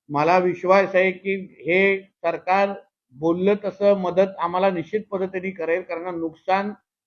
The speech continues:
फार मोठ्या प्रमाणामध्ये झालेलं आहे, घरांचं नुकसान झालेलं आहे, शेतीचं नुकसान झालेलं आहे.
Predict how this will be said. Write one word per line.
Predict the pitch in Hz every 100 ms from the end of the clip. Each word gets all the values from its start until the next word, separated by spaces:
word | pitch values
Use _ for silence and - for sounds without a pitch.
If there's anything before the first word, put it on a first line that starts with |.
| _
फार | 160 202
मोठ्या | 202 190 196
प्रमाणामध्ये | 202 185 190 190 185 185
झालेलं | 160 147 165 156
आहे, | 139 151
घरांचं | 143 151 180 185 175
नुकसान | 170 - 170 165
झालेलं | 151 160 165
आहे, | 147 156
शेतीचं | 156 147 180 208 202
नुकसान | 170 - 165 170
झालेलं | 147 160 156
आहे. | 143